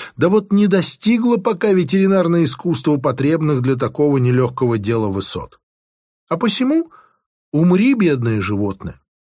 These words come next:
Бедное животное послушно умирает,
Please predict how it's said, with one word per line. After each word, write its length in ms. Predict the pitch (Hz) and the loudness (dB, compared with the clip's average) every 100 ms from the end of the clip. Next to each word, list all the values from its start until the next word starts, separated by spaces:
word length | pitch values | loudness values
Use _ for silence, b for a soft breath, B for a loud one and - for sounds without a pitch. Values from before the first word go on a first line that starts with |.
| _ _ _ _ _ - | _ _ _ _ _ -16
Бедное 540 | 65 123 139 123 131 120 | -6 -2 0 0 2 2
животное 720 | 117 135 147 156 123 143 135 | 2 2 2 0 0 0 0
послушно 760 | 131 117 - 127 123 123 127 | 0 -2 -2 -4 -4 -4 -6
умирает, 760 | - 113 107 107 156 196 196 190 | -4 -4 -2 0 2 2 2 -2